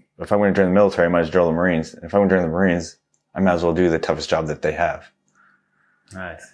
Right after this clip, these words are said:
Speaker 1: And so that was kind of, like, my thought process. So that's what I signed up for was, was, uh, infantry.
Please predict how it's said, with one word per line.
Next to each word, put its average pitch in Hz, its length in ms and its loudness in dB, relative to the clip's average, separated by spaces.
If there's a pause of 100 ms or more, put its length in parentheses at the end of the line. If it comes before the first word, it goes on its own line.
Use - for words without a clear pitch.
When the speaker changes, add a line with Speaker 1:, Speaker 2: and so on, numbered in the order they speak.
(120)
Speaker 1:
And 85 140 -2
so 90 160 2
that 87 180 4
was 85 200 0
kind 92 200 0
of, 82 80 -2
like, 80 180 -4
my 80 100 -2
thought - 260 -2
process. 78 440 -2
So 95 120 2
that's 90 200 2
what 80 100 2
I 80 60 0
signed 80 280 -2
up 76 120 -6
for 78 220 -4
was, 78 320 -12 (720)
was, 82 220 -4
uh, 76 320 -4 (440)
infantry. 80 560 -6